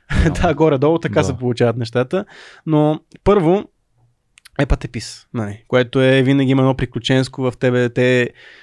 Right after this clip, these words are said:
Speaker 1: а, стигането им до Лхаса е изпълнено с, с среща с номади, среща с, а, а, бандити, а, тежки преходи, смяна на двайсет яка, които всичките се казват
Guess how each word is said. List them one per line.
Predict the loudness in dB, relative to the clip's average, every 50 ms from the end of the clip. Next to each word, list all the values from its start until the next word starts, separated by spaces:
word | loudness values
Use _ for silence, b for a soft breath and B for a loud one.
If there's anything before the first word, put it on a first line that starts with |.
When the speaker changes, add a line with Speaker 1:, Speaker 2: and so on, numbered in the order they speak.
| B B B -6
Speaker 1:
а, | -4 -2 -2 -2 -4
стигането | -4 -4 -2 0 2 2 2 2
им | 0 0
до | 0 -2
Лхаса | -2 0 2 0 0 0 0 0
е | 0 0
изпълнено | 0 -2 -2 0 2 2 2 2 0 -2
с, | -4 -4 -6 -6
с | -6 -6 -4 -2 -2 0
среща | 0 2 0 0 0 -2 -6 -6
с | -6 -4 -4 -2
номади, | 0 2 2 4 4 4 2 0 -2
среща | -2 0 0 0 -2 -4 -8
с, | -8 -6 -8 -8 -8 -6 -2 0
а, | 2 2 2 2 B B B B B B B B B -4
а, | -2 0
бандити, | 0 2 2 2 2 0 -2 -4 -4 -4 -4 -2 -2 0 0
а, | 2 2 2 0 -2 _ _ _ -2
тежки | 0 2 2 0 -2 -6 -8
преходи, | -2 0 0 0 0 0 -4 -6 -4
смяна | -4 -2 -2 0 0 -2 -2 -2
на | -2 0 0 0 0 -2 -4 _ _ _ _ -14
двайсет | -8 -4 0 0 2 2 2 2 2
яка, | 4 4 2 2 0 -2 -2 -2
които | 0 -2 -4 -4 -4
всичките | -10 -12 -12 -14 -14 -12
се | -10 -4
казват | -2 0 0 0 -2 -6 -8